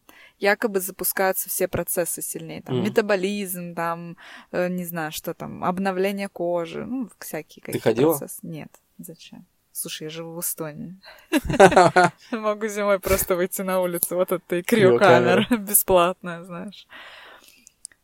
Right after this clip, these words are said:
Speaker 1: Мор-, я... Так, мороженое у нас было. У нас был, а, была пивоварня с очень,
Speaker 2: Да.
Speaker 1: э, классными
Speaker 2: Где
Speaker 1: владельцами. Э,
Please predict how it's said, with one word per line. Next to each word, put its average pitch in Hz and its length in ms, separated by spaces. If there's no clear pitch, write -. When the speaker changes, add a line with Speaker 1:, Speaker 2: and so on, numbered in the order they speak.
Speaker 1:
Мор-, 190 300
я... 190 260
Так, 170 240
мороженое 196 580
у - 40
нас 156 220
было. - 180
У - 60
нас 196 260
был, 208 520
а, 180 260
была 185 240
пивоварня 180 680
с - 140
очень, 170 260
Speaker 2:
Да. 156 500
Speaker 1:
э, - 60
классными 160 720
Speaker 2:
Где - 20
Speaker 1:
владельцами. 170 840
Э, 170 180